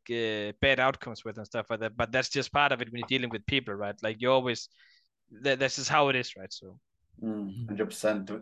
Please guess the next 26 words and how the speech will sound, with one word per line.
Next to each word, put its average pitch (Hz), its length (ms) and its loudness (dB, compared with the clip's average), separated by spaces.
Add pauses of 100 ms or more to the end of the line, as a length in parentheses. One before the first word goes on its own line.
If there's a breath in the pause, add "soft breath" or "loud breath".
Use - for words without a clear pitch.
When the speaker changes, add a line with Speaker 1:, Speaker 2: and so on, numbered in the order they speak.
Speaker 2:
developing 117 440 2
that 113 160 4
sort 110 200 2
of 101 80 0
wider 110 300 8
identity, 110 540 2
that's, 101 320 2
uh, 104 280 6 (480 loud breath)
it's 113 120 -4
been 123 140 0
a 113 60 4
huge 113 360 2
part 123 220 8
of 107 100 2
my 117 280 8
sort 110 320 2
of 101 300 0
research 110 760 4
as 107 120 -4
a 101 40 -6
sports 113 280 2
psychologist, 107 720 2
is 98 120 -4
the - 80 -4
wider 98 280 8
identity, 101 600 2